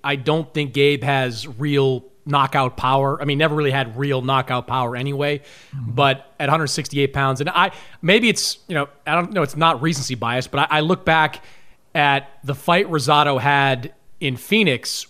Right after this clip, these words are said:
Speaker 1: when he had to fight basically the walkout fight, uh, after, uh, the gym was, the entire arena was cleared after everybody threw, you know, basically all their beer at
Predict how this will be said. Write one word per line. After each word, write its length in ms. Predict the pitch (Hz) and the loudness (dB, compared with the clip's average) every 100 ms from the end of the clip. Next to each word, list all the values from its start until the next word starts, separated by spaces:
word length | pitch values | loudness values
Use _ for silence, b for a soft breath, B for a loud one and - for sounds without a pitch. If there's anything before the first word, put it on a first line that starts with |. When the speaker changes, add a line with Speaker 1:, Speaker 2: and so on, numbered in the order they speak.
| - | -4
Speaker 1:
when 440 | 143 143 135 131 | 2 4 2 -2
he 200 | - 160 | -4 0
had 160 | 180 180 | 0 0
to 80 | |
fight 300 | 151 175 165 | 0 2 2
basically 340 | 165 156 151 120 | 2 -2 -2 -4
the 60 | |
walkout 480 | 131 185 - 165 117 | 2 2 2 -2 0
fight, 320 | - 131 120 - B B B - | 0 0 -2 -8 B B B -2
uh, 120 | 139 143 | 0 2
after, 640 | 151 147 - 147 131 127 - | 2 2 2 0 0 -2 -4
uh, 220 | 127 123 | -2 -2
the 180 | 104 123 110 - - 135 110 | -4 -8 -10 -18 -20 -16 -2
gym 200 | 165 156 | 2 2
was, 160 | 135 | 0
the 160 | 139 135 131 | -2 -4 -4
entire 260 | 160 190 165 | -2 2 2
arena 220 | 151 196 | 2 0
was 160 | 127 - | 0 -4
cleared 480 | - 240 185 139 135 | 0 4 4 4 2
after 380 | 143 135 143 | 0 0 -2
everybody 260 | 147 147 139 | -2 0 -4
threw, 340 | 135 160 131 - - | -4 -6 -6 -10 -16
you 80 | 147 | -12
know, 80 | 110 | -12
basically 340 | - 139 135 | -6 -6 -4
all 100 | 135 | -4
their 140 | 135 120 | -2 -4
beer 340 | 113 147 127 | 0 0 0
at 280 | 135 123 117 | -2 -4 -6